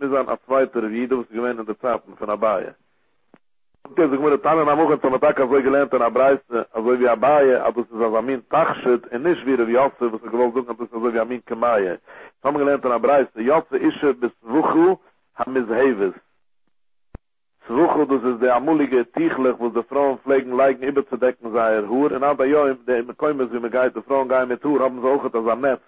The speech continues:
איבער דעם קאפ, אזוי ווי א טיכל, וואו דאס ווערט אנגערופן אלס סבוכו. המזהבת מיינט, דאס איז, ähm, באגילדעט, דאס איז שיין גאלד, דאס איז איינוועקסט.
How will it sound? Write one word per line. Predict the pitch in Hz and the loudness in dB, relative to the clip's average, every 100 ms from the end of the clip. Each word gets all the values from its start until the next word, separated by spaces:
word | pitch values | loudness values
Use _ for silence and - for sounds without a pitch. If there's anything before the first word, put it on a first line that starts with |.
| _ 123 | _ -10
איבער | 113 | -6
דעם | 110 107 | -6 -4
קאפ, | 123 117 - - - - - - | 0 0 -2 -20 -20 -20 -14 -8
אזוי | 113 120 | -4 0
ווי | 110 | 0
א | |
טיכל, | - 139 143 165 | -2 -4 0 -2
וואו | 135 | 0
דאס | 127 135 | 2 2
ווערט | 123 127 147 | 2 -2 -2
אנגערופן | 135 131 - 117 | -2 -2 -4 -8
אלס | 107 | -10
סבוכו. | 120 127 143 110 98 - _ _ - | -6 -2 -2 -2 -6 -8 _ _ -6
המזהבת | 113 117 117 170 143 - | -4 -2 2 2 2 -2
מיינט, | 135 139 127 | -2 -2 -2
דאס | 113 | -6
איז, | 117 | -6
ähm, | - 120 120 117 - | -6 -4 -6 -8 -6
באגילדעט, | 120 127 160 120 110 | -4 0 0 0 -4
דאס | 113 101 | -8 -14
איז | - | -6
שיין | 139 135 120 | -4 -4 0
גאלד, | 135 143 139 | 2 2 0
דאס | 131 - 110 | -8 -12 -6
איז | |
איינוועקסט. | 127 143 139 151 143 | -4 -2 2 2 2